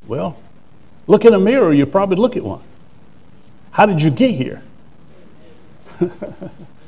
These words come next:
You were a miracle yourself. God brought you here by a miracle. You weren't just an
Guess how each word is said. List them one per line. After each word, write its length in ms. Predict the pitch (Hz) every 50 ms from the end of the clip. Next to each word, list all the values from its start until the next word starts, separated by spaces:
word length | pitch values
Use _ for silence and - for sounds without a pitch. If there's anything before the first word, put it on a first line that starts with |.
| - - - - - - - -
You 140 | 160 196 185
were 180 | 165 175 156
a 40 | 139
miracle 500 | 135 170 202 226 233 220 - - 196 185
yourself. 560 | 190 190 175 - - 247 269 240 196 - -
God 240 | 117 143 175 165 147
brought 300 | 156 220 277 294 - -
you 80 | 151 120
here 180 | 127 139 123
by 180 | 110 117 113 110
a 40 | 104
miracle. 440 | 110 117 120 117 107 - - - 113
You 180 | 131 175 226
weren't 280 | 247 254 240 214 170 143
just 300 | 147 180 165 - - -
an 160 | 123 120